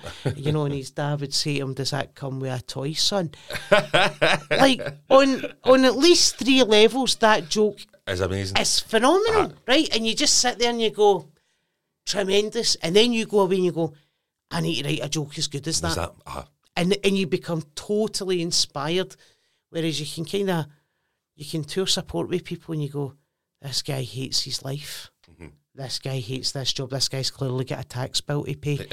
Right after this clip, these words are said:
Speaker 1: <laughs> And he's
Speaker 2: He,
Speaker 1: just
Speaker 2: he, he, and he, he, he hates me being here.
Speaker 1: Uh-huh.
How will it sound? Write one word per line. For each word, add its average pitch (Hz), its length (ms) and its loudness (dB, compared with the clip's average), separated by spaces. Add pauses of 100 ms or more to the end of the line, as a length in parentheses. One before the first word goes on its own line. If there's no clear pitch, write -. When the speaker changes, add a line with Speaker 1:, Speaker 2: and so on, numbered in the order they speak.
(140)
Speaker 1:
<laughs> - 420 4
And 143 160 2
he's 123 140 0
Speaker 2:
He, 160 60 -4
Speaker 1:
just - 440 -4
Speaker 2:
he, 190 240 6
he, 185 340 2
and 170 140 4
he, 160 80 4
he, 151 180 2
he 170 140 4
hates 165 380 2
me 165 120 6
being 156 300 4
here. 175 240 6 (100)
Speaker 1:
Uh-huh. 85 260 -4